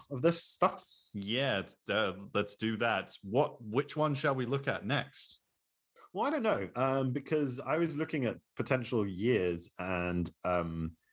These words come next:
Speaker 1: the seventies, I was thinking, are a decade that we should look at, except I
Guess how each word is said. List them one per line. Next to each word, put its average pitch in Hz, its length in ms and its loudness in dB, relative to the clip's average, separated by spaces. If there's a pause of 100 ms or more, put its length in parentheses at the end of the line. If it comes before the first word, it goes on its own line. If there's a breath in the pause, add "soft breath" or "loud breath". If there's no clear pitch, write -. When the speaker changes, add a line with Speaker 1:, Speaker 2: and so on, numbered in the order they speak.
(240 soft breath)
Speaker 1:
the 120 80 -4
seventies, 143 640 0
I 90 80 0
was 90 100 -4
thinking, 101 320 0
are 98 140 4
a 85 120 -4
decade 123 440 0
that 107 100 -6
we 104 80 0
should 101 220 -2
look 208 160 0
at, 127 180 0
except - 320 -2
I 180 120 4